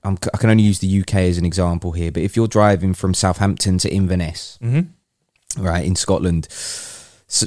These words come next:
Speaker 1: it's a long way. I'm, I, I don't know how many miles it is off the top of my head, but I kinda feel like it might be more than three hundred, maybe. I don't know. I could be wrong. Um,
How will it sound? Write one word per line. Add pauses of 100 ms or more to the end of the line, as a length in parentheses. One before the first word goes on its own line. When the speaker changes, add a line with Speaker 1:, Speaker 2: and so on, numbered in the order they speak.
Speaker 1:
it's
a
long
way.
I'm,
I,
I
don't
know
how
many
miles
it
is
off
the
top
of
my
head,
but
I
kinda
feel
like
it
might
be
more
than
three
hundred,
maybe.
I
don't
know.
I
could
be
wrong. (480)
Um,